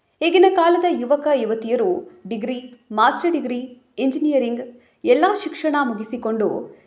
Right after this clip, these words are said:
ಕೆಲಸಕ್ಕಾಗಿ ಅಲಿದಾಡುತ್ತಾ ನಿರುದ್ಯೋಗ ಸಮಸ್ಯೆಯನ್ನು ಎದುರಿಸುತ್ತಿದ್ದಾರೆ. ಎಲ್ಲಿ ನಾವು ಸಣ್ಣ ಪುಟ್ಟ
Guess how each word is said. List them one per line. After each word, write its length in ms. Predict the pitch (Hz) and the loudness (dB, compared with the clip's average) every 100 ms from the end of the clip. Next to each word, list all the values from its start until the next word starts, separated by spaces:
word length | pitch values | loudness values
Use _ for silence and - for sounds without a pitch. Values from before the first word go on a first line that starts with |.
| _ | _
ಕೆಲಸಕ್ಕಾಗಿ 760 | 311 320 339 370 339 302 262 262 | 2 4 2 0 0 0 0 -6
ಅಲಿದಾಡುತ್ತಾ 760 | - 208 208 214 220 220 220 233 - - _ - | -4 -2 -2 -2 -2 -2 0 -2 -6 -20 _ -4
ನಿರುದ್ಯೋಗ 460 | 285 339 330 359 349 330 | -2 0 2 0 0 -4
ಸಮಸ್ಯೆಯನ್ನು 640 | 233 226 254 240 214 226 | -6 -6 -8 -6 -4 -6
ಎದುರಿಸುತ್ತಿದ್ದಾರೆ. 1000 | 220 175 185 - 190 196 196 208 - - _ _ _ _ _ | -6 -8 -8 -12 -14 -10 -4 -2 -4 -8 _ _ _ _ _
ಎಲ್ಲಿ 240 | 302 339 392 | 0 4 4
ನಾವು 360 | 359 311 302 | 4 2 0
ಸಣ್ಣ 360 | 311 - 294 320 359 | -2 0 0 0 0
ಪುಟ್ಟ 160 | 359 | 0